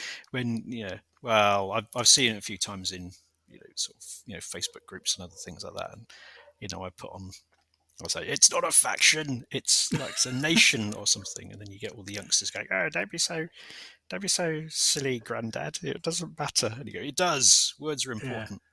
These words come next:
Speaker 2: Yeah.
Speaker 1: So that's me. That's my rant.
Speaker 2: Yeah, and it's a very good one. I think it's, I think, personally, I think it's so disrespectful, um, because it comes from, it comes from that sci-fi fantasy genre where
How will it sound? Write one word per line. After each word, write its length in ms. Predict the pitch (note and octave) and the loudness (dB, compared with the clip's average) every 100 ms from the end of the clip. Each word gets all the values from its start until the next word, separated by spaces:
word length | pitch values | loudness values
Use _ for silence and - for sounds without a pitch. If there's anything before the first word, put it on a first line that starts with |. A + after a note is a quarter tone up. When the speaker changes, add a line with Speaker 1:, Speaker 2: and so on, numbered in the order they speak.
| _ _ _ _ - | _ _ _ _ -10
Speaker 2:
Yeah. 100 | B2 | -4
Speaker 1:
So 120 | A2 | 0
that's 160 | B2+ - | 0 2
me. 260 | A#2+ F2+ E2 - | 0 0 -6 -8
That's 180 | - - | -4 -4
my 80 | G#2 | -4
rant. 420 | F2 F2 F2 - - - - - - | -8 -10 -8 -10 -10 -16 -18 -20 -16
Speaker 2:
Yeah, 600 | A2+ G#2+ G#2 G#2 G#2 A2 | -8 -6 -4 -2 -2 -2
and 80 | A2+ A2+ | -2 -2
it's 160 | A2+ | 0
a 60 | C3 | -2
very 480 | G2+ - D3+ C3+ A#2 | -2 2 4 6 4
good 220 | A#2 G#2 | 0 -4
one. 120 | G#2 | 0
I 140 | B2+ F#3 | 8 8
think 200 | G#3 - | 8 4
it's, 120 | E3 | 4
I 160 | F#3 F3+ | 6 6
think, 400 | - C#3 - C3+ | 6 0 -2 2
personally, 600 | F#3 F3 - A#2+ G2+ G2+ | 6 6 4 -2 -6 -8
I 140 | B2 B2 | -6 -4
think 200 | C#3 C3 | -4 -6
it's 120 | B2+ | -4
so 280 | - C#3+ B2+ | -2 0 0
disrespectful, 800 | A#2 - G#2+ - A#2 A2+ A2+ A2 - - - - | 0 -4 -6 -8 -10 -10 -12 -12 -14 -14 -14 -10
um, 520 | D#3 B2 A#2+ A#2 A#2 A#2+ | -2 2 4 4 2 2
because 320 | B2+ D3+ C3+ | 2 4 2
it 120 | C3+ | 2
comes 400 | - G3+ F#3+ F3 | 6 8 8 4
from, 500 | - D#3+ C#3+ B2+ A#2 - - - - | 4 6 6 6 2 -2 -20 -20 -14
it 180 | D#3+ - | -12 -2
comes 300 | - G#3 F#3 | 4 4 6
from 260 | - D3+ | 4 6
that 140 | C#3 C3 | 4 4
sci-fi 580 | - C#3 B2+ - C3+ A#2+ | 4 4 4 2 2 2
fantasy 460 | C#3+ C3+ - A#2+ | 2 0 0 -4
genre 440 | G#2 A2 G#2 G2+ G#2 | -4 -4 -4 -4 -2
where 400 | A#2+ A#2 A2+ | 0 2 0